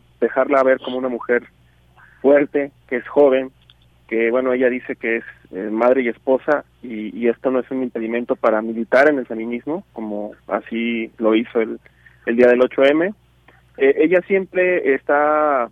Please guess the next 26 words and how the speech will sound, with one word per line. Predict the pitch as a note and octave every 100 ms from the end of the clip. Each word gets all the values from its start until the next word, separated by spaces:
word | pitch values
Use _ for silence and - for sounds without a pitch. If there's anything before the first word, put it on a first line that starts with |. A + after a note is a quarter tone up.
| _ _ _
eh, | A#2+ A#2 A2+
cuidando | C3 C3+ C#3+ D3
mucho, | D3 - D3+ C#3+ C3 A2 -
o | B2
le | B2
están | - E3+
cuidando | F3+ E3 D#3
mucho | D3 D3 D#3+
la, | C#3+ A#2+ G#2+ _ -
la | A#2+
cuestión | - A#2+ C#3 C3
fotográfica, | D#3 B2+ A#2+ - - C#3+
la | B2+
imagen, | A#2+ A#2+ D3
siempre | C#3+ C#3 C#3
está, | - B2+ - _ _ _ _ -
en |
todas | B2+ E3
las | D#3
fotografías | - C3+ B2+ D3 C#3+
casi | C#3+ C3+ -
siempre | C#3+ C3+
aparece | C3 C3 -
un | C3+
paso | B2+ -
adelante, | A2+ A#2+ C3 C#3 D3